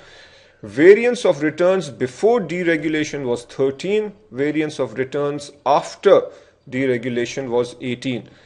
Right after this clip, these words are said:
So you want to know whether this difference is statistically significant. So you set up the null hypothesis, which is like this,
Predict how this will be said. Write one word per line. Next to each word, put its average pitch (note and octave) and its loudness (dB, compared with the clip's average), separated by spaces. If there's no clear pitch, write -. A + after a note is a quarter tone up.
So E3 0
you D#3 -6
want G#3+ 2
to G3+ -6
know D3 4
whether D3+ 2
this C#3+ 0
difference E3+ 0
is C#3+ 0
statistically C#3 -6
significant. A#2+ -6
So C#3 4
you D#3 4
set D3 6
up A#3 6
the F#3 4
null E3 4
hypothesis, C3+ 4
which A#2+ -4
is A2 -8
like G#2 -2
this, E3 6